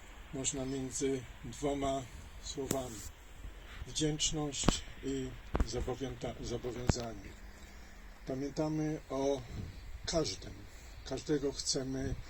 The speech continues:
zawołać po imieniu, którzy przed wiekiem wyruszyli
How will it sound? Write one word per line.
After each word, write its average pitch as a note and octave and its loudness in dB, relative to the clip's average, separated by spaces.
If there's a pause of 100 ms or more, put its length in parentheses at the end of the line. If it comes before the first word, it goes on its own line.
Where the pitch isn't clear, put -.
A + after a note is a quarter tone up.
(220)
zawołać B2 2
po C3+ 4
imieniu, C3 0 (240)
którzy F#4 2 (600)
przed - 4 (320)
wiekiem C#3+ 2 (160)
wyruszyli B2+ 2